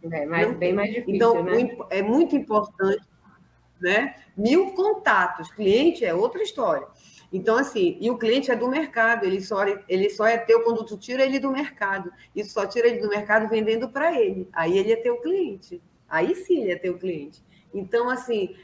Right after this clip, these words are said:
Speaker 2: é, você não precisa ter mil cli-, contatos. Mil, aliás, tenha dez mil contatos. Vá adicionando quantos contatos foram na tua lista. Conheceu o flanelinha? Me dá teu número. É assim.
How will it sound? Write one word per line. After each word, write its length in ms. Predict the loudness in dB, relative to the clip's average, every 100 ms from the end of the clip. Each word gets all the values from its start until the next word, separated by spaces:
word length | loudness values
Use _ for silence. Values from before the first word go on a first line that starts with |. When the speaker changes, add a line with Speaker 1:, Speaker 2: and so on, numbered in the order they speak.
| _
Speaker 2:
é, 400 | -2 2 2 2
você 220 | 0 -2
não 100 | -2
precisa 340 | -2 -4 -2 -2
ter 320 | 2 0 0
mil 520 | -2 2 4 2 0 -6
cli-, 140 | -4 -4
contatos. 580 | -4 -8 -6 -8 -8 -4
Mil, 200 | -2 -2
aliás, 320 | -2 0 0
tenha 280 | 0 0 0
dez 420 | 0 4 4 4
mil 220 | 0 -2
contatos. 640 | 0 -4 -4 -6 -8 -12 -20 _ _ _ _ 0
Vá 300 | 4 4 4
adicionando 560 | 0 -2 0 0 0
quantos 360 | 0 0 2 0
contatos 460 | 0 -2 0 -2 -4
foram 220 | -4 -2
na 100 | 0
tua 140 | 0
lista. 260 | 0 -2 -10 -20 _
Conheceu 440 | 0 2 2 4
o 100 | 4 2
flanelinha? 520 | 2 2 4 4 2
Me 60 |
dá 100 | 2
teu 140 | 2 0
número. 400 | 2 2 0 -4 -14 -10 -10 -4
É 140 | 0
assim. 500 | 0 2 2 2 -2